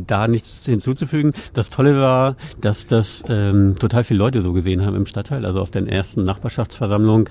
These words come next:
ähm, waren circa sechzig Leute. Und, ähm, es war gleich eine unheimlich gute Atmosphäre, weil zum einen waren die Leute total sauer über die Entwicklung, zum anderen, ähm, haben sie aber auch, äh, gesehen, dass,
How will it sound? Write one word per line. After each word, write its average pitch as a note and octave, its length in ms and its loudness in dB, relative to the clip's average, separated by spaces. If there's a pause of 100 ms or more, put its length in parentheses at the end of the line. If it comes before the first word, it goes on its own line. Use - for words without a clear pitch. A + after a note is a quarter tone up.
ähm, G#2 480 4
waren G2+ 260 4
circa G#2+ 240 -2
sechzig G2 360 -2
Leute. B2+ 420 -2 (640)
Und, A2 440 4
ähm, G2+ 480 4
es - 220 -6
war G#2 340 4
gleich G2+ 380 0
eine A2 400 2 (240)
unheimlich A#2 680 2
gute A2+ 380 -2
Atmosphäre, A#2+ 680 0
weil A2 360 -2 (640)
zum - 180 0
einen A#2 180 6
waren A2+ 120 4
die A2 60 6
Leute G#2+ 260 2
total G#2 320 0
sauer A2+ 300 0
über D3+ 160 -2
die C3+ 100 0
Entwicklung, C#3+ 580 0 (300)
zum - 180 -2
anderen, A2+ 480 4
ähm, G#2+ 460 4 (360)
haben G#2 200 2
sie A2+ 80 4
aber - 260 0
auch, - 420 0
äh, A2+ 140 0
gesehen, G#2 360 2
dass, - 400 -2